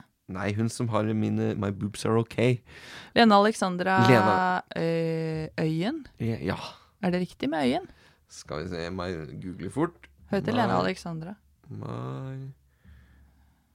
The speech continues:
Speaker 2: My boobs, my boobs, my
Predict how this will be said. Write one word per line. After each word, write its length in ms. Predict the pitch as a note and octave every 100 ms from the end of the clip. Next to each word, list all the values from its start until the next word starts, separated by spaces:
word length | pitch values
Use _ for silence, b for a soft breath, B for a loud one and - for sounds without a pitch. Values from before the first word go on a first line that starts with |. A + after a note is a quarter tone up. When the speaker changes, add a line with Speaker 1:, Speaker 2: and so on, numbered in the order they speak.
| _ _ _ _
Speaker 2:
My 140 | F3+ F#3+ -
boobs, 480 | A3 G3+ - - - _ -
my 140 | F#3 G3+
boobs, 300 | - G#3 - _ _ _ _
my 80 | G3+